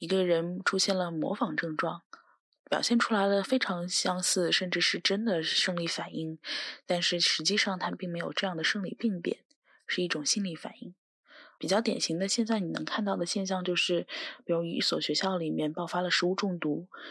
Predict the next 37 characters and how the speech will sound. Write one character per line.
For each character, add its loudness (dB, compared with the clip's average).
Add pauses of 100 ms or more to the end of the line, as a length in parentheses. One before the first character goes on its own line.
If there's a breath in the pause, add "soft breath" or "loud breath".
(100)
可 -6
能 0
只 -2
是 0
有 0
两 -4
三 4
个 8
同 -6
学 -2
有 -4 (460)
中 -2
毒 -2
的 -4
症 -2
状， -2 (420 loud breath)
但 2
是 2
这 0
个 2
风 2
声 4
传 -4
出 -2
去 0
之 0
后， 0 (320 loud breath)
很 0
多 4
同 -2
学 0
都 4
相 0
继 -4
倒 -2
下 0
了， -4